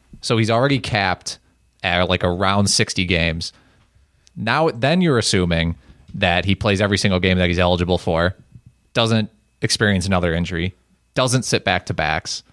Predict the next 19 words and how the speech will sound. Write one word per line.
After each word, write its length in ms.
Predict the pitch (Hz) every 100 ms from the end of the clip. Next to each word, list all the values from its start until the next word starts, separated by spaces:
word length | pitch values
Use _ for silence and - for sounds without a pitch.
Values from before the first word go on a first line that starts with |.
| _ _ _ _ _ _
uh, 580 | 95 90 90 87 85 85 - _ _ _ _ _ _ - _ _ _ - - - _ _ _ - - - _
isn't, 400 | - 123 135 123
isn't 300 | 127 127 131
rusty 400 | 117 113 - 107
at 60 | 90
all 480 | 85 85 78 90 - _ _
if 120 | 107
you're 100 | 104
drafting 340 | 92 90 - 92
him 180 | 92 87
at, 120 | -
like, 160 | 82
the 80 | 92
sixty-five 580 | - 98 - 117 82 85
to 60 | 82
seventy 360 | 92 87 85
range. 420 | 82 82 82 - - _ _ - _
I 80 | 127
just, 160 | 135